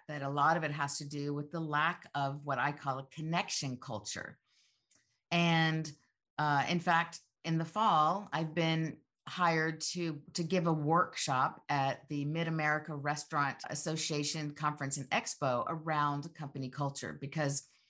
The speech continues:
fortunately, companies are realizing now, and whole industries like the restaurant industry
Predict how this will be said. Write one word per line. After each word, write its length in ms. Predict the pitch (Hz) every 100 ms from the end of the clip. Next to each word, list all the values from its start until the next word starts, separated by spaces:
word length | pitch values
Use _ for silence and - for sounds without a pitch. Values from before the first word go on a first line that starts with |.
| _ _ _
fortunately, 760 | 220 247 180 151 147 143 147 - _
companies 460 | - 208 202 185 165
are 100 | 151
realizing 840 | 147 165 180 170 147 139 139 139
now, 280 | 127 123 131
and 180 | 139 -
whole 280 | 135 202 196 -
industries 800 | 196 226 - - 110 120 180 170
like 240 | 135 139
the 60 | 135
restaurant 400 | 143 139 131 113
industry 520 | 127 139 127 131